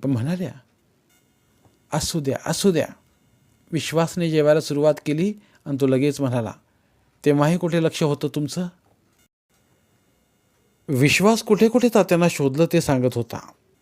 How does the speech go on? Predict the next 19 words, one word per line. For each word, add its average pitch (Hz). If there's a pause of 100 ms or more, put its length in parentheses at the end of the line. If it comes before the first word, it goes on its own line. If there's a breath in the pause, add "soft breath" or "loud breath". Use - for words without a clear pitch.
(280)
जेवणं 123
झाली. 101 (2250)
माईंनी 165
ताट 143
घेऊन 139
त्यात 135
मग 139
जेवण 123
वाढून 120
घेतलं, 123 (300)
परंतु 123
त्यांचे 113
डोळे 113
पाणावले 110
होते. - (680)
तात्यांचे 185
ते 220
लक्षात 208
आले, 190